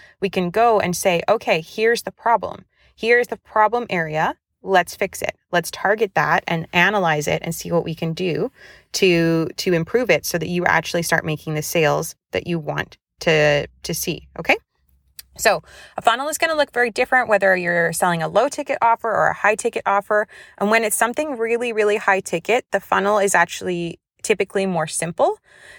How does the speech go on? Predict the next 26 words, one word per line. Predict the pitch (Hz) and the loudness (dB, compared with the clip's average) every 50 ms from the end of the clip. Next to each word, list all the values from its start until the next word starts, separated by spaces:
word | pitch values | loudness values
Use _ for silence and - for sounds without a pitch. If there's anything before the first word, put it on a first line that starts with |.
| - | -12
So | - - - 233 | -2 0 0 2
when | 202 208 202 202 | 4 2 2 2
we're | 202 208 | 0 0
selling | - - 220 214 233 254 254 | 2 2 2 2 2 0 -4
something | - 285 269 - 285 269 254 | -6 -6 -4 -4 -2 0 2
low | 233 202 190 | 2 2 2
ticket | 190 - 202 190 - 185 185 | 2 0 -2 0 0 0 0
that's | - - - - | -2 -4 -4 -4
more | 175 170 | -4 -6
hands | 165 - 180 185 190 190 185 | -2 0 0 0 2 2 2
off | 196 190 185 | 2 2 2
for | - - 185 - | 0 -2 0 2
us, | - 165 160 165 - | 2 2 2 0 -2
that | - 175 170 | -4 -4 -4
requires | 165 - - - 180 180 175 175 175 170 175 | -4 -2 0 2 2 4 2 0 -2 -4 -2
less | 170 165 165 165 - | 0 0 0 0 -2
sort | - 185 175 165 | -4 -2 -2 0
of, | 170 165 | -2 0
like, | 165 165 160 156 156 160 - - | 2 2 2 2 2 -2 -4 -6
um, | - 165 156 156 151 151 151 151 | -4 -2 0 0 -2 -4 -6 -10
decision | 160 - 165 - - 170 160 165 170 175 | -10 -10 -10 -6 -6 -6 -6 -4 -4 -2
making | 175 170 170 - 190 185 | -4 -4 -4 -6 -6 -6
power | - - - 180 175 175 180 196 247 | -6 -2 0 2 2 4 2 0 0
for | - - - 170 165 | -2 -2 -2 0 0
the | 156 160 | 0 -2
customer, | - - 160 160 - - 196 196 214 269 359 | 0 -2 -2 -2 -2 -4 -2 0 0 0 0